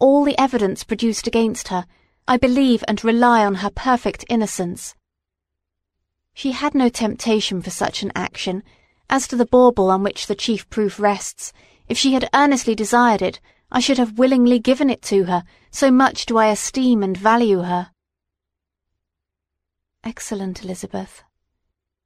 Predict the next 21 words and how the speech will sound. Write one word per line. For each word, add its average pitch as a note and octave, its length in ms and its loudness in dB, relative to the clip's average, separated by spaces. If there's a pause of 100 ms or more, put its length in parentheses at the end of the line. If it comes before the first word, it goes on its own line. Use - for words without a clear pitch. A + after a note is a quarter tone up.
(380)
A A#3 80 0
murmur A#3 380 4
of G3 160 -6
approbation G#3+ 680 -4
was F#3+ 200 -10
heard, F#3 440 -6 (580)
but B3 120 -4
it A#3+ 80 0
was A#3+ 120 -4
excited C4 560 -2
by A3+ 140 2
her A3+ 100 0
generous A3+ 480 0
interference, G#3+ 840 -2 (600)
and A#3 180 -6
not B3 280 -4
in G#3+ 120 -2
favour G#3 400 0
of F#3 80 -2
poor G3+ 220 0
Justine, F#3+ 680 -2